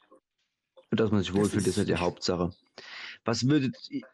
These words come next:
Speaker 1: ja, was würdet ihr eigentlich soweit vorziehen? Ähm, ein Ultra mit Höhenmetern oder eher dann doch die längere Strecke?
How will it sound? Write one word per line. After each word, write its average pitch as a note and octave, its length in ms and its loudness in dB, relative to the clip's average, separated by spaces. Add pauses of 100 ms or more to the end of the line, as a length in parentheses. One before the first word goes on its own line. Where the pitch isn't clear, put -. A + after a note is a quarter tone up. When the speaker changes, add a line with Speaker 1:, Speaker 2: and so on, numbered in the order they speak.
(140)
Speaker 1:
ja, B2 220 2
was A#2 200 0
würdet C#3 200 2
ihr C3+ 120 2
eigentlich C#3+ 180 0
soweit C3 240 0
vorziehen? A2 760 2
Ähm, A2+ 640 4
ein G#2+ 280 4
Ultra E3 640 2
mit B2 480 0 (320)
Höhenmetern D#3 960 2 (760)
oder C3+ 580 4
eher C3 440 4
dann A#2+ 440 2
doch A#2+ 260 -2
die A#2 560 6
längere A2+ 460 2
Strecke? - 480 -2